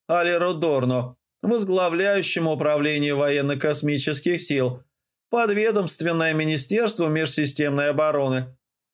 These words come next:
«Угу», кивнула я и постаралась сделать вид, что все поняла.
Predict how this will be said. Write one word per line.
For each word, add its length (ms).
«Угу», 580
кивнула 420
я 300
и 40
постаралась 680
сделать 420
вид, 220
что 320
все 280
поняла. 680